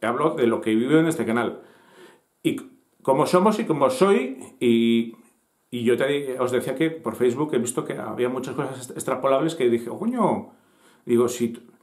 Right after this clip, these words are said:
yo era el raro de clase". Yo me acuerdo en el colegio que en vez de salir al recreo, pues me quedaba a hacer la tarea o los deberes luego cuando ya me, al principio no llevaba los libros para casa, y con lo de la lección me,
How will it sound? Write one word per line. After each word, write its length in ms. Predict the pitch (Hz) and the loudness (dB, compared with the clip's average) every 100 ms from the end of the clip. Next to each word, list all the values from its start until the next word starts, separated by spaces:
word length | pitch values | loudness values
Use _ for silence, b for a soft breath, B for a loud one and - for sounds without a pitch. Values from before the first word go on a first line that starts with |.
| b b b b | b b b b
yo 280 | - 127 180 | 0 6 6
era 160 | 190 185 | 6 2
el 80 | 160 | 2
raro 520 | 185 240 202 - - _ _ _ _ _ - | 2 2 -2 -6 -12 _ _ _ _ _ -16
de 140 | - | -6
clase". 400 | 135 156 - - - _ _ B B | 0 0 -2 -12 -20 _ _ B B
Yo 80 | 156 | 4
me 60 | 240 | 6
acuerdo 220 | 277 277 | 6 4
en 80 | 269 | 2
el 80 | 233 | 2
colegio 540 | 208 - - 202 226 - - _ _ _ _ _ _ _ _ - - | 2 0 0 -2 -2 -8 -20 _ _ _ _ _ _ _ _ -16 -8
que 320 | 139 131 - | -6 -6 -6
en 100 | 131 | -2
vez 120 | 156 196 | 2 2
de 40 | |
salir 220 | 196 208 | 2 0
al 80 | 202 | 0
recreo, 300 | 185 185 208 | 0 0 0
pues 120 | 196 | 0
me 100 | 151 | 0
quedaba 180 | 151 165 | 0 0
a 20 | |
hacer 240 | 175 175 B B B B - | 2 -2 B B B B 0
la 240 | 123 127 | 2 2
tarea 280 | 139 147 190 | 2 0 2
o 40 | |
los 480 | 185 156 143 113 - | 2 2 0 -4 -4
deberes 360 | 127 160 170 151 | 2 4 2 4
luego 260 | 165 160 | 4 4
cuando 280 | 151 120 117 | 4 0 2
ya 160 | 110 117 | 0 0
me, 260 | 120 113 B B B B | -2 -6 B B B B
al 100 | 107 | -6
principio 280 | 110 104 127 | -4 -2 0
no 100 | 120 | 2
llevaba 320 | 120 123 123 | 2 4 2
los 160 | 120 113 | 2 0
libros 200 | 131 - | -2 0
para 180 | 131 123 | 0 0
casa, 360 | 143 165 160 | -2 -2 -6
y 160 | 117 - | -6 -8
con 160 | - 113 | 0 2
lo 100 | 113 | 2
de 80 | |
la 100 | 110 | 0
lección 280 | 107 101 131 | -2 -4 -6
me, 160 | 135 | -6